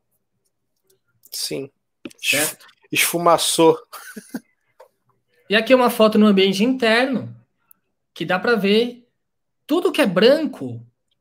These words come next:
Speaker 2: ele não consegue lidar bem. Ele não sabe lidar. Olha aqui o, a parte que,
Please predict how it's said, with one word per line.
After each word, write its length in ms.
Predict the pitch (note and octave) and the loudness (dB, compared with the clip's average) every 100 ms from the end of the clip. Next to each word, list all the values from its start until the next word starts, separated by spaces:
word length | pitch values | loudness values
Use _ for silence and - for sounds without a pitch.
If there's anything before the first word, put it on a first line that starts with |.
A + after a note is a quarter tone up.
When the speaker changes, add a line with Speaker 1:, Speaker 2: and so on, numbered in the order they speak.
| _ _ _ _ _ _ _ _ | _ _ _ _ _ _ _ _
Speaker 2:
ele 160 | F3 G#3 | -4 0
não 120 | B3+ | 0
consegue 300 | C4 A#3+ A#3 | 0 -2 0
lidar 240 | G3 D#3 C#3+ | -2 -4 -4
bem. 340 | B2 G#2+ - _ _ | -6 -10 -14 _ _
Ele 120 | D3 G#3+ | -4 -2
não 40 | |
sabe 220 | G#3 A3+ | -2 -4
lidar. 400 | G3 C3 A#2 - _ _ _ _ _ _ _ _ _ _ _ _ _ _ _ | -4 -6 -10 -14 _ _ _ _ _ _ _ _ _ _ _ _ _ _ _
Olha 160 | C#3+ E3 | -8 -6
aqui 220 | D#3+ F3+ | -6 -6
o, 260 | C#3+ B2 A2+ - _ _ _ _ _ _ _ _ _ _ _ _ _ _ _ _ _ | -6 -6 -12 -18 _ _ _ _ _ _ _ _ _ _ _ _ _ _ _ _ _
a 80 | - | -14
parte 440 | A#2+ E3 E3+ D#3+ - | -4 0 0 -2 -10
que, 180 | - | -18